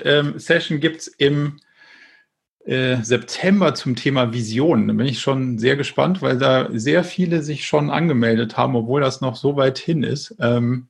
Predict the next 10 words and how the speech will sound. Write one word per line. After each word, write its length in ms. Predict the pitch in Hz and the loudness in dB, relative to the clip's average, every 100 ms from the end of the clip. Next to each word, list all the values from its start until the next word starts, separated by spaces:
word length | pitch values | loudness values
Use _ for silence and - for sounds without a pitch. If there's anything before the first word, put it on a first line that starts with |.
| _ - | _ -2
aber 180 | 127 | 2
das 180 | 123 123 | 2 2
Thema 320 | - 131 123 | 0 0 0
Vision 500 | 120 113 123 151 190 190 | 0 0 2 4 2 0
scheint 500 | 170 160 165 - 180 | 0 0 0 -4 -6
auf 180 | 147 | -4
jeden 200 | 160 151 | -2 -4
Fall, 440 | 147 147 143 143 - _ _ _ _ - - _ - | -2 0 2 0 -4 _ _ _ _ -20 -20 _ -2
ähm, 440 | 131 131 135 - - | 0 0 -4 -6 -2
ja, 320 | 127 110 | -2 -2